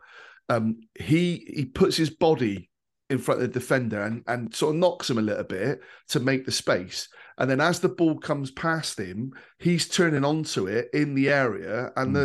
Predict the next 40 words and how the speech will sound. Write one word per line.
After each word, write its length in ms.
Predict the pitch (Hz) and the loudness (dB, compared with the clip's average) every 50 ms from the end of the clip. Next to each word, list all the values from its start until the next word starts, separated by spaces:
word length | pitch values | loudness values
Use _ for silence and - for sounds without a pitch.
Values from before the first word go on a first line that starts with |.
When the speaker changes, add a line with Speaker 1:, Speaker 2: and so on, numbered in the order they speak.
| 131 131 - | 0 -2 -4
Speaker 1:
the, 80 | 151 | -6
the 60 | 139 | -4
defender 440 | - 156 - - 180 185 180 160 160 | -4 -4 0 0 0 2 2 0 -2
pulls 260 | 165 - 185 175 165 | 0 2 2 2 2
his 100 | 160 175 | 2 0
shirt. 340 | 160 - - 254 214 123 82 | -2 0 0 2 2 2 0
And 120 | 107 147 170 | -2 -2 -4
you, 120 | 175 165 - _ | -4 -6 -8 _
you 160 | - 175 175 175 | -6 -4 -4 -4
clearly 580 | - - - 220 220 220 220 220 214 202 185 160 | -6 -4 0 4 6 6 6 6 4 2 0 -2
see 580 | - - - 208 160 107 87 92 113 147 180 - - - - - - - - _ | -4 -2 0 0 0 0 0 -2 -4 -4 -6 -8 -12 -18 -20 -20 -20 -20 -4 _
his 140 | 151 151 139 | 0 2 2
shirt 320 | - - - 185 151 - | 2 2 4 4 4 4
being 200 | 160 156 151 139 | 4 2 2 2
pulled 360 | 139 - 180 165 143 135 - | 0 0 2 2 2 0 0
back 240 | - - 185 - - | 2 2 2 0 -2
from 140 | - 190 175 | -4 -2 -2
his 120 | 160 135 | -2 -2
back 260 | - - 147 139 135 127 | 0 0 0 0 0 -2
that 140 | 123 110 | -6 -6
stops 360 | - - - 156 143 - - 139 | -6 -4 -4 -4 -4 -4 -6 -6
him 60 | 131 | -4
being 140 | 135 127 123 | -2 0 0
able 100 | 120 120 | 0 -2
to 60 | 120 | -2
connect 280 | - 135 123 117 - | -4 -4 -4 -4 -6
through. 420 | - - 135 98 76 85 - 82 - - - - - - _ _ _ _ _ _ - | -8 -6 -4 -4 -2 -4 -4 -6 -6 -10 -18 -20 -20 -20 _ _ _ _ _ _ -2
And 140 | 156 170 170 | 0 2 4
the 60 | 165 | 4
ref 200 | 175 170 165 - | 2 2 2 0
gives 180 | 160 160 147 | 0 0 2
nothing. 400 | 170 180 170 - 131 101 87 85 _ _ _ _ _ _ _ _ _ | 2 0 0 0 -2 -4 -4 -6 _ _ _ _ _ _ _ _ _
And 160 | - 147 147 | -2 0 2
the 40 | 156 156 | 4 4
ref's 240 | 180 170 - - | 4 2 2 2
looking 340 | 156 156 175 170 - 160 - | 2 2 2 0 -2 -4 -4
at 180 | 120 101 101 98 | -4 -2 -2 -4
it. 220 | 92 90 - - _ | -6 -8 -10 -6 _
And, 180 | 127 135 139 131 | -2 -2 0 0
and 320 | - 143 156 151 143 135 | 0 0 0 0 -2 -4